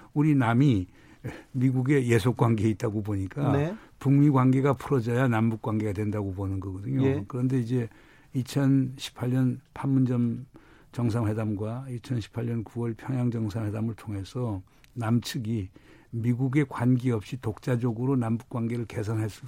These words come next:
Speaker 1: 있을, 있을 것이라고 하는
Speaker 2: 예.
Speaker 1: 그런 인식을 했을 가능성이 상당히 큽니다.
Speaker 2: 예.
Speaker 1: 그렇기 때문에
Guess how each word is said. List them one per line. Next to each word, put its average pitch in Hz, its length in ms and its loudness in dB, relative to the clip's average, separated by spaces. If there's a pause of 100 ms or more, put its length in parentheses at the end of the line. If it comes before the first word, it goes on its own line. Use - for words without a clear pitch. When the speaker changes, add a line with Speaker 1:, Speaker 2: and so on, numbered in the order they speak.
(100)
Speaker 1:
있을, - 240 -12 (280)
있을 135 440 -4
것이라고 139 560 -4
하는 101 300 -2 (200)
Speaker 2:
예. 127 160 -4 (280)
Speaker 1:
그런 170 260 4
인식을 165 400 4
했을 135 260 -2
가능성이 120 420 -4
상당히 127 300 -8
큽니다. 170 520 -6 (100)
Speaker 2:
예. 131 240 2 (140)
Speaker 1:
그렇기 135 280 -2
때문에 127 680 0